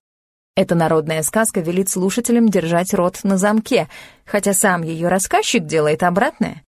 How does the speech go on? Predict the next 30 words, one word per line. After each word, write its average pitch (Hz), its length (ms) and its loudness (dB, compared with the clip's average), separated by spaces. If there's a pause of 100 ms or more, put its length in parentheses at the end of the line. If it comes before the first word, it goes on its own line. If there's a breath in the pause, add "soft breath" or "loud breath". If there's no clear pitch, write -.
(240)
Так 302 220 0
эта 208 200 0
история 247 480 0
о 208 60 -4
сказительстве 196 840 -2
превращается 214 800 0
в 185 80 2
аллегорию 202 680 2
речи, - 520 -4 (340 loud breath)
звучащей 262 720 0
наперекор 226 640 0
всему. 180 500 -2 (680)
О 196 160 0
риске, 190 480 -2
с - 80 -6
которым 156 340 -4
сопряжено 165 560 -2
публичное 160 640 -4
обвинение 165 560 -2
злодея, 254 480 2
мы 311 100 0
можем 320 320 0
судить 269 380 0
по - 80 0
тому, 196 320 0
как 180 200 -4
часто 220 540 -2
девочки 185 540 -2
и 151 160 0
женщины 151 580 -2